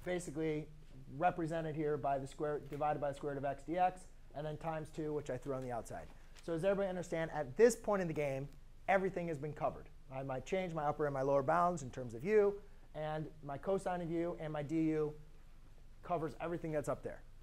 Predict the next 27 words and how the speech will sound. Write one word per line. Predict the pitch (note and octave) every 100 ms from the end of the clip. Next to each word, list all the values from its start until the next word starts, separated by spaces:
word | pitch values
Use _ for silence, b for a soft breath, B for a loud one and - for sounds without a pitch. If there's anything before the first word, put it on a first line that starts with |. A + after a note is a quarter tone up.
| -
right? | C#3+ G3+ - - B B B D#3
And |
I | G3+
would | A3+
say | A3
once | F#3+ G3+ A3
you |
guys | G3+ C#3+
get | E3+ E3+
to |
that | D#3+ C3
point, | D#3+ D#3+
that's | D#3+ D#3+
kinda | F3 D#3
like | C#3
your | B2
check | - D3 -
mark, | A2+ G2
like, | G#2+ G2+
"Hey, | F3 A2
stop. | - - C3 - - - - - - - - - - - - -
Make | C#3+ D3+ -
sure | F3
that | D#3+ -
everything | D3 D3+ D3+ D3
is | C3
covered." | - - G#2+ -